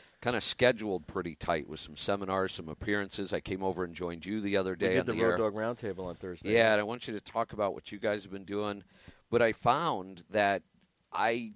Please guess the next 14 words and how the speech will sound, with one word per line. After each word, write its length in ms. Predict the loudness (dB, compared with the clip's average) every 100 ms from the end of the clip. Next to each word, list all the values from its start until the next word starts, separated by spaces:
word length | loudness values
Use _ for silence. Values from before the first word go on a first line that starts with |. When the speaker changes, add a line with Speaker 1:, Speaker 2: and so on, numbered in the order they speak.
| 0
Speaker 1:
don't 320 | 0 0 -4
walk 460 | 0 2 2 -2 -18
through 520 | -16 -6 -4 -2 -2
the 140 | -2
show 400 | -2 0 0 0
to 160 | -4 -8
get 280 | -2 -2 -2
anywhere 500 | -4 -6 -2 0 0
anymore, 440 | -2 -6 -4 -2 -4
'cause 220 | -4 -2
I 80 | 0
never 260 | 0 -2
get 300 | 0 2 4
anywhere, 640 | 2 0 -2 0 2 0